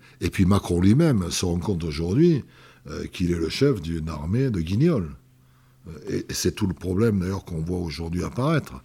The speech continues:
Euh, il ne peut pas avoir une seule liste, euh, aux élections régionales. Il n'y a personne.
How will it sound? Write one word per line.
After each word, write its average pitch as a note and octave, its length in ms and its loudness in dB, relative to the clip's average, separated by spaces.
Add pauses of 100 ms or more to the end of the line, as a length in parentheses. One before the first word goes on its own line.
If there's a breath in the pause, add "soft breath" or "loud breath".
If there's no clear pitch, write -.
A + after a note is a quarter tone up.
(480 loud breath)
Euh, C2+ 360 -12
il E2+ 140 -6
ne E2+ 40 -6
peut F#2 160 -4
pas F2 380 0 (300 soft breath)
avoir F#2 400 0
une E2 220 0
seule F2 340 0
liste, C3+ 440 2 (640 loud breath)
euh, D2 380 -12
aux E2 80 -2
élections F2+ 380 0
régionales. A2 540 0 (800)
Il - 40 -14
n'y E2 40 -8
a - 20 -14
personne. C3 480 -2